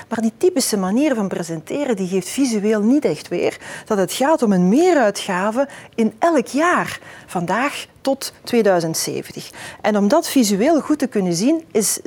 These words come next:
zo een figuur wel nuttig. Hier zie je verschillende, eh, profielen van, eh, publieke pensioenuitgaven over de tijd. In het midden zie je België,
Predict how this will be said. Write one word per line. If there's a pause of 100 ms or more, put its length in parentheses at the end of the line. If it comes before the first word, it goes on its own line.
(140)
zo
een
figuur
wel
nuttig. (340)
Hier
zie
je
verschillende, (380)
eh, (160)
profielen (180)
van, (220)
eh, (360)
publieke
pensioenuitgaven
over
de
tijd. (200)
In
het
midden
zie
je
België,